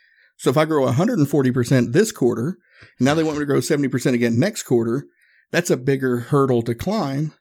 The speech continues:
So I hit seventy percent, I won, I'm done. And so setting these things can be very counterproductive.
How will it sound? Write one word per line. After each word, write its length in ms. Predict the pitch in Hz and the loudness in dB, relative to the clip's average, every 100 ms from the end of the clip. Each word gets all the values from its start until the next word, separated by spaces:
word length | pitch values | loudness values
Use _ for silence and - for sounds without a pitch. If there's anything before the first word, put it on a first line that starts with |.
| _ | _
So 200 | - - | -8 -2
I 80 | 127 | 0
hit 200 | 139 165 | 0 0
seventy 240 | - 165 147 | 0 0 -2
percent, 480 | 139 - 190 165 - - | -4 -4 -2 -2 -6 -8
I 120 | 135 | -6
won, 500 | 147 175 143 127 - _ - | -2 -2 -2 -4 -8 _ -14
I'm 220 | 123 120 | -12 -8
done. 440 | 131 139 - 101 - _ _ _ _ _ _ _ - | -6 -6 -10 -18 -20 _ _ _ _ _ _ _ -4
And 100 | 135 | -2
so 140 | 139 | -2
setting 320 | 120 185 185 | 0 0 0
these 160 | 160 151 | -2 -2
things 240 | 160 143 | -2 -2
can 120 | - | -2
be 140 | 135 123 | -2 -2
very 300 | 123 151 135 | -2 -2 -2
counterproductive. 1080 | 147 127 120 120 117 175 196 - 120 165 | -2 -2 -4 -6 -4 -4 -4 -4 -2 -4